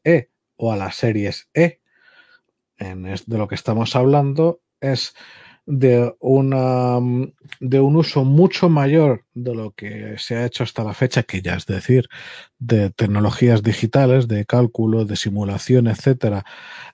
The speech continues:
en el máximo posible de etapas de diseño de, de un avión, de modo y manera que primero se abaraten costes en el desarrollo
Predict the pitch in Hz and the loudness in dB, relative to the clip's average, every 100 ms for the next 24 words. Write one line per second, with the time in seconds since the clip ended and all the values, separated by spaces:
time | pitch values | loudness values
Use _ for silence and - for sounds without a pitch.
0 | _ 143 127 110 _ _ - 123 123 143 | _ 2 2 2 _ _ 0 2 4 2
1 | - 147 139 139 - 147 139 127 127 135 | 4 4 4 2 2 4 6 6 4 4
2 | 147 117 101 107 101 - 120 120 120 120 | 2 0 0 -2 -4 -2 0 2 2 2
3 | 120 113 120 120 117 113 120 117 117 131 | 2 0 0 0 0 0 0 2 0 2
4 | 156 180 147 120 113 123 131 131 143 170 | 2 0 -2 -2 0 2 2 4 4 4
5 | 175 196 - - _ - 135 123 123 135 | 4 0 -4 -20 _ -6 -4 -2 0 2
6 | 139 117 - 120 110 110 110 117 117 156 | 2 0 -2 -4 -2 -4 -2 -2 0 0
7 | 156 - 180 202 - 113 104 101 113 - | -2 -2 -4 -4 -10 -10 -10 -10 -10 -8
8 | 107 131 127 156 | -4 -2 -2 -4